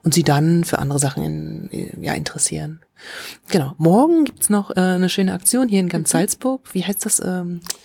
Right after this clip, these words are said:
Speaker 1: Aktionstag, habt ihr das genannt,
Speaker 2: Genau,
Speaker 1: oder?
Speaker 2: Citizen Science Aktionstag. Also wir haben uns da überlegt, vier verschiedene Stationen, die es in Salzburg geben wird. Also mal, äh, im Unipark Nonntal, wo wir jetzt auch die Konferenz,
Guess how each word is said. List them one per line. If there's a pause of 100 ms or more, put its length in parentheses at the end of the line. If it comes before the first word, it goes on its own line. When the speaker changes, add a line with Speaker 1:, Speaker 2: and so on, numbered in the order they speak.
(240)
Speaker 1:
Aktionstag,
habt
ihr
das
genannt,
Speaker 2:
Genau,
Speaker 1:
oder?
Speaker 2:
Citizen
Science
Aktionstag.
Also
wir
haben
uns
da
überlegt,
vier
verschiedene
Stationen,
die
es
in
Salzburg
geben
wird. (520)
Also
mal, (840)
äh,
im
Unipark
Nonntal,
wo
wir
jetzt
auch
die
Konferenz,